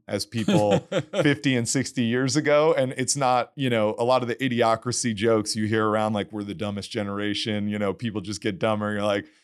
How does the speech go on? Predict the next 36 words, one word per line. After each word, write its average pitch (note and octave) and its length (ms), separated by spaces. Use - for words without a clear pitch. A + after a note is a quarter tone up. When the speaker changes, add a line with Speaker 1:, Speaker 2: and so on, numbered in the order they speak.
Speaker 1:
makes C#3+ 220
me F3 80
feel C#3 280
better A2 340
to A#2 80
go G#2+ 240
back G#2 340
and G#2 160
find G#2 480
a A#2 160
fairly A3 300
consistent A2+ 680
level G2+ 540
of G#2+ 180
<laughs> A2 80
intelligence. G3 1120
Speaker 2:
<laughs> B3 140
Speaker 1:
Not, G3 440
not G#3 200
a F#3 60
high F3+ 440
level B2+ 340
of C#3 60
Speaker 2:
Of C#3 100
Speaker 1:
intelligence, C#3 580
Speaker 2:
intelligence. - 20
Speaker 1:
but D3 100
a D#3 60
consistent C3 640
level G#2+ 260
of G#2 80
intelligence G#2 640
through, G#2 400
through G#2 180
time. F#2 320
Speaker 2:
So C#3 720